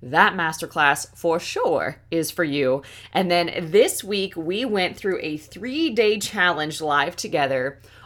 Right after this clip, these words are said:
on breaking free from drama addiction. And I know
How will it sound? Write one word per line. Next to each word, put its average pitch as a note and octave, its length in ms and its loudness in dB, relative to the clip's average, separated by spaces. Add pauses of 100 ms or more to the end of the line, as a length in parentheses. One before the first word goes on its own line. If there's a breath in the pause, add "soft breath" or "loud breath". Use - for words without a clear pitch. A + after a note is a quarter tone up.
on E3+ 260 0
breaking G3 560 -2
free F#3 380 -6
from E3+ 240 -6
drama D3+ 360 0
addiction. C#3 500 -4
And D#3 140 0
I F#3 180 4
know A3+ 680 4